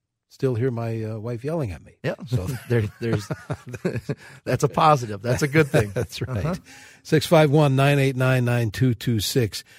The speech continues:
Speaker 1: Uh, Texas says, "Our windows are five years old. Our house is very tight, and the humidity does not drop very fast when winter comes. The windows will frost. Will an air exchanger help, do you think?"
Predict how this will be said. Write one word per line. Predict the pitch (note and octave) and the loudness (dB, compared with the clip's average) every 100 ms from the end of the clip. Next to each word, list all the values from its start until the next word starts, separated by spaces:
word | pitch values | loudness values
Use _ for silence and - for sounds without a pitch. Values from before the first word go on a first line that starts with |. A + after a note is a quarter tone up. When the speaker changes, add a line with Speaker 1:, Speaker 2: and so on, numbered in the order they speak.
| - - | -20 -4
Speaker 1:
Uh, | B2+ A#2+ | 0 2
Texas | D#3 F3 D#3+ C3 | 2 2 2 2
says, | B2+ | 4
"Our | C3 | 4
windows | B2+ G3 E3+ | 4 4 4
are | C3 | 2
five | - D3+ D3 | 2 2 2
years | C3 B2+ G#2 | 2 2 2
old. | B2 G#2 | 2 2
Our | F#2 | -2
house | - D3 D#3+ - - _ _ _ _ - | 0 2 4 2 -4 _ _ _ _ -6
is | G2 | -4
very | E2+ C3+ F3+ | 2 4 4
tight, | D3 A2+ E2 D#2+ - _ _ - | 2 0 -2 -6 -14 _ _ -8
and | G#2+ A2 A2 G#2+ | -2 0 2 0
the | A#2 G#2+ | 0 2
humidity | F2 A#2+ D#3+ D3 B2+ B2+ | 2 2 2 4 2 0
does | G2+ A2 G#2+ | -2 -2 0
not | A2+ C3 - | 0 -2 -2
drop | G#2+ B2+ G#2+ | -2 -2 0
very | A#2+ A#2 | 0 0
fast | - C#3 B2 - | 0 0 0 -2
when | G#2+ | -2
winter | G#2+ E3 D#3+ | 2 2 2
comes. | - F#2 C#2 E2+ | 0 -4 -4 -10
The | |
windows | G2 C3+ F3 E3 A2 | -2 0 2 2 2
will | A2+ G#2+ | 0 -4
frost. | - G#2 C#2 B1 - - _ _ _ _ | -4 -8 -8 -12 -14 -18 _ _ _ _
Will | - C3+ D3+ | 4 4 6
an | B2+ A2+ | 2 -2
air | C#3+ E3 | 0 0
exchanger | D3 - C#3+ C#3 A#2+ G#2+ | 0 -4 -4 -2 -2 -4
help, | G#2+ F#3+ - | -4 -6 -12
do | - | -20
you | - | -20
think?" | - A#1 | -20 -20